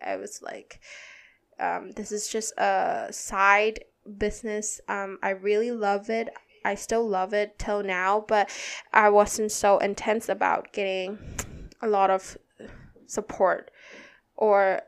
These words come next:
I know that actually a lot of people support me, but, um, I would no longer be very intense about, "Oh, how come they're not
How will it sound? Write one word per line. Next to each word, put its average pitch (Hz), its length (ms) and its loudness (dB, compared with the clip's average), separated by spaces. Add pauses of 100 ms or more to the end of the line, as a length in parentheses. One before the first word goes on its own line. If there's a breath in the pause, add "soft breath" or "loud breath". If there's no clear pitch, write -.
I 208 160 4
know 214 800 4
that - 160 0
actually 196 440 -2
a 190 80 -4
lot 180 280 2
of 185 80 -6
people 185 300 -10
support - 560 -8
me, 208 280 -6 (760 loud breath)
but, 196 320 4 (600)
um, 196 480 2
I 202 100 6
would 202 200 4
no 202 180 2
longer 190 400 4
be 202 260 -6
very 190 340 -4
intense 196 600 -8
about, 180 420 -4
"Oh, 196 300 0
how - 220 -6
come 220 240 -8
they're 185 200 -4
not 180 400 -6